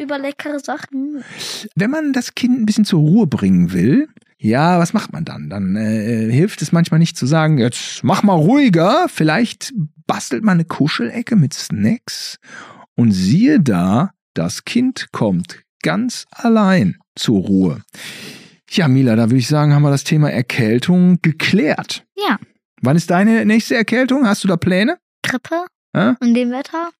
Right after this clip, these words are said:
Speaker 2: Ja.
Speaker 1: Grippe.
Speaker 2: Meine Pläne sind, ähm, ja, ja, nee, ich will natürlich auch nicht krank werden, aber meist ist, äh, ja,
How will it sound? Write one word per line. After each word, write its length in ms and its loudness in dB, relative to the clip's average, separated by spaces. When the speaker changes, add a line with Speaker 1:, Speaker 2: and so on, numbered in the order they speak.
Speaker 2:
Ja. 220 -2
Speaker 1:
Grippe. 360 -12
Speaker 2:
Meine 240 2
Pläne 400 4
sind, 500 4
ähm, 720 4
ja, 280 4
ja, 220 2
nee, 100 4
ich 140 2
will 80 2
natürlich 240 0
auch 40 0
nicht 140 0
krank 240 0
werden, 240 4
aber 160 2
meist 480 0
ist, 260 -4
äh, 280 2
ja, 280 -2